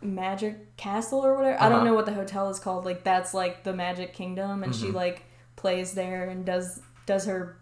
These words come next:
Speaker 1: best to, like, use her imagination and whatnot. That was kinda just, like, things got so bad that, like, either they did somehow actually get in there,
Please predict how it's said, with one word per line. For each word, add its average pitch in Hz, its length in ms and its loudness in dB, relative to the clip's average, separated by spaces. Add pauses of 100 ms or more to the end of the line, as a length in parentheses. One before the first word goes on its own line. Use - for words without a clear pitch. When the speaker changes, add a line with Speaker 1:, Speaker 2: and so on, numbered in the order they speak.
(140)
Speaker 1:
best 180 400 0
to, 190 100 -6
like, 175 340 -6 (260)
use 220 220 4
her 202 140 2
imagination 180 600 -4
and 202 120 -6
whatnot. 208 380 -6 (720)
That 196 380 4
was 202 200 -2
kinda 196 260 -2
just, 185 180 -6
like, 175 380 -2 (600)
things 208 280 4
got 202 300 2
so 196 320 -2
bad 180 460 0
that, 175 160 -4
like, - 340 -8 (520)
either 190 640 -2 (400)
they 185 200 -6
did 175 240 -2
somehow 190 440 -2
actually 175 380 -8
get 190 160 -2
in 190 160 -4
there, 233 420 4